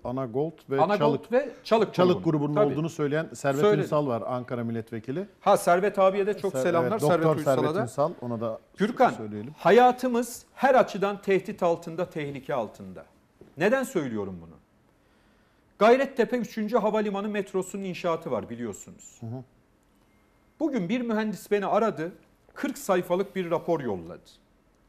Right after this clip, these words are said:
Speaker 2: Ve o kırk sayfalık raporda Gürkan, metronun inşaatında kullanılan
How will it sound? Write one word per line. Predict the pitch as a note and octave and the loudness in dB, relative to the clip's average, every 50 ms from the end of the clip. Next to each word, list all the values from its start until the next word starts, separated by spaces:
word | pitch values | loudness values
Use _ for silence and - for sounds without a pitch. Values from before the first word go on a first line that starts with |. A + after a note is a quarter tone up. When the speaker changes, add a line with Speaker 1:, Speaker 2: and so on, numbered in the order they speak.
| _ _ _ _ _ _ _ _ _ _ E3 | _ _ _ _ _ _ _ _ _ _ 4
Speaker 2:
Ve | G#3 A#3+ C#4 - - | 4 4 4 2 0
o | A#3+ B3 A#3+ | -2 -2 -2
kırk | - - E4 E4 - | 0 -4 -4 -4 -4
sayfalık | - - G#3 F3 E3 D#3+ - C#3+ B2 G#2+ - A#2 | -4 -2 -2 -2 -2 0 -2 -2 -2 -4 0 2
raporda | D3+ A3 A3 - B3+ B3+ A3+ E3 D#3 C#3+ E3 - - - _ _ | 2 2 4 4 4 2 4 4 2 2 2 2 -4 -14 _ _
Gürkan, | D3 D3 - - F3 F#3 G#3 - - _ _ _ _ _ _ _ _ _ _ _ _ _ _ _ _ _ _ _ _ _ _ _ _ - | -12 -10 -2 0 0 0 0 -6 -16 _ _ _ _ _ _ _ _ _ _ _ _ _ _ _ _ _ _ _ _ _ _ _ _ -10
metronun | A#2 D3+ A3+ D4 - - G#3 A#3+ G#3+ F3 D#3+ C3+ A2 G#2+ - _ _ _ _ _ _ _ _ _ - | 2 2 2 2 2 -2 -2 0 0 0 -2 -6 -8 -10 -14 _ _ _ _ _ _ _ _ _ -8
inşaatında | E3+ G3 G#3+ G#3+ - - A#3 A#3 A3+ A3+ A3+ G#3 G3 E3+ C#3 | -4 -4 -4 -4 2 4 4 4 4 2 -4 -6 -4 -4 -6
kullanılan | - - G3+ G#3+ A3 A#3 A#3 A3 A3 G#3+ G#3 G#3+ A3+ | -4 -4 -2 0 2 2 2 2 2 2 2 0 0